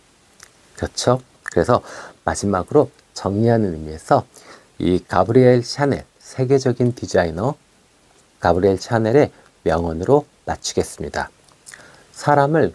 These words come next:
겉모습으로 평가하지 마라. 그러나 기억해라. 당신은 타인에게 겉모습으로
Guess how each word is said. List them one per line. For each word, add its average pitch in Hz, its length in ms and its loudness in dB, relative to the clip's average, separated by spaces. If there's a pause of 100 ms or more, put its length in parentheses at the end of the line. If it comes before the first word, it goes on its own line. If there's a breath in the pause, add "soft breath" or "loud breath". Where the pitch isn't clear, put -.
(140)
겉모습으로 107 880 0 (200)
평가하지 107 720 -2
마라. - 300 -6 (1080 soft breath)
그러나 98 460 0 (340)
기억해라. - 760 0 (1300 loud breath)
당신은 113 640 2 (300)
타인에게 110 600 0 (340)
겉모습으로 90 760 0